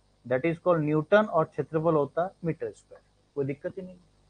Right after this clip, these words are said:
अब यहां पर सबसे important बात यह है, main important point क्या है? Main important point यह है कि अगर हम,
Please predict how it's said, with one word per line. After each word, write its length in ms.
अब 160
यहां 280
पर 140
सबसे 320
important 460
बात 240
यह 200
है, 220
main 500
important 560
point 360
क्या 160
है? 180
Main 220
important 480
point 220
यह 140
है 160
कि 160
अगर 300
हम, 300